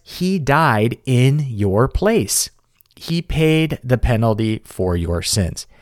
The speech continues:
He fulfilled the righteous requirements of the law. In First Peter three eighteen,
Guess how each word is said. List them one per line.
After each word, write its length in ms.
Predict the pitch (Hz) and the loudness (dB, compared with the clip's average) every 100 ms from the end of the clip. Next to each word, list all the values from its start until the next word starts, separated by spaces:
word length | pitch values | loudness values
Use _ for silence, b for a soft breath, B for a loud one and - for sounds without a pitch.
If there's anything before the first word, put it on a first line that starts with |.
| b b b | b b b
He 560 | - 180 202 110 85 - | -8 -4 -2 -2 -8 -18
fulfilled 680 | - 101 90 - 87 85 | -8 -6 -6 -4 -4 -4
the 120 | 87 85 | -6 -8
righteous 720 | 82 98 135 - 151 147 - | -4 -2 -2 -2 -2 -2 -6
requirements 1040 | 90 95 - - 95 98 98 101 98 - - - | -8 -8 -6 -4 -2 -2 -2 -4 -6 -12 -12 -6
of 220 | 95 87 | -4 -2
the 120 | 92 | -2
law. 400 | 87 80 80 - _ _ _ B B B B B B B | -2 -2 -4 -8 _ _ _ B B B B B B B
In 180 | 127 | 0
First 400 | 131 - 190 202 | 0 0 0 0
Peter 380 | - 127 117 113 | -4 -2 2 2
three 320 | 107 - 101 | 0 -4 0
eighteen, 480 | 101 104 - 80 80 | 0 0 -4 -8 -8